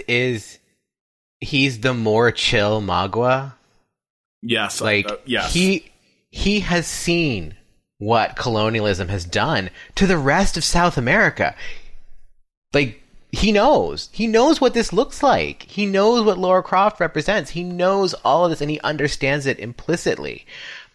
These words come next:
Speaker 1: You know, like, there's a question of how was he raised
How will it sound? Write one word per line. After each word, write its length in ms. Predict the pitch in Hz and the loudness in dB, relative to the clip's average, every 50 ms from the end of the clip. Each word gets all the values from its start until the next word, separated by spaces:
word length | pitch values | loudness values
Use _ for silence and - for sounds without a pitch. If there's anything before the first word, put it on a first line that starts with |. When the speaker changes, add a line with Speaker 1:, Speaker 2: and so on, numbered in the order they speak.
| - - - _ - | -20 -20 -20 _ -8
Speaker 1:
You 100 | 143 135 | -2 0
know, 300 | 113 107 104 104 107 98 - | 2 2 2 2 2 0 -2
like, 340 | 101 120 117 113 - - - - - - _ _ _ _ - | -2 -2 -2 -2 -4 -10 -18 -20 -20 -20 _ _ _ _ 0
there's 180 | 139 139 127 | 0 2 2
a 40 | 135 | 0
question 380 | - - 147 156 - - 156 131 | -2 0 -2 -2 0 0 -2 -2
of 60 | 117 101 | -2 -2
how 320 | - - 117 117 120 131 | -4 -2 0 0 2 2
was 180 | 135 131 120 - | 0 0 -2 -2
he 160 | - 127 110 | -4 -4 -2
raised 600 | 98 101 98 104 110 113 113 113 107 - - - | 0 0 2 2 2 2 0 -2 -4 -8 -14 -20